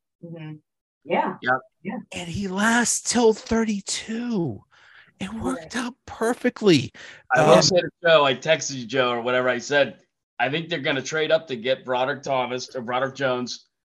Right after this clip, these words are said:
Speaker 2: and then I think they'll catch Porter some way on the way back.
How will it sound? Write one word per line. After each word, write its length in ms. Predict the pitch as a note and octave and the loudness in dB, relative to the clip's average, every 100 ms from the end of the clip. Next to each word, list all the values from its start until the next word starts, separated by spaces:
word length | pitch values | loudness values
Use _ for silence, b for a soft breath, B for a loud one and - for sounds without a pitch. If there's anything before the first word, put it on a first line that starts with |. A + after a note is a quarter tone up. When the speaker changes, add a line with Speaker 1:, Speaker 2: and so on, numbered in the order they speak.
| _ | _
Speaker 2:
and 60 | C3 | -6
then 100 | C3 | -2
I 80 | B2+ | -2
think 240 | C3+ A#2+ | -2 -4
they'll 100 | B2+ | -4
catch 460 | B2+ C3+ A#2+ - - _ - | -4 -4 -4 -10 -16 _ -10
Porter 320 | C#3+ C3+ B2+ | -2 0 0
some 220 | - B2+ | -2 -6
way 80 | B2 | -4
on 60 | A#2+ | -4
the 40 | |
way 140 | A#2 | -6
back. 360 | G#2+ A2+ G2+ - | -2 0 -2 -4